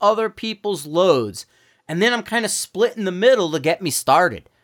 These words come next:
And I'm using the resource of Sniper's Hide and what, and the work other people have done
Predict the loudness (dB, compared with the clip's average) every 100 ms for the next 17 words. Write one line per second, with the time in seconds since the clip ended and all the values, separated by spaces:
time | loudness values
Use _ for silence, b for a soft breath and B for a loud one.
0 | _ _ _ _ -8 -2 0 0 -2 -2
1 | -2 -2 -4 -4 -4 -4 -2 -4 -4 -6
2 | -8 -6 -6 -6 -8 2 4 4 2 -8
3 | -14 _ _ _ _ -8 -6 -6 -4 -4
4 | -4 -6 -4 0 0 2 -2 -2 -4 -8
5 | -4 -4 -2 0 2 0 -4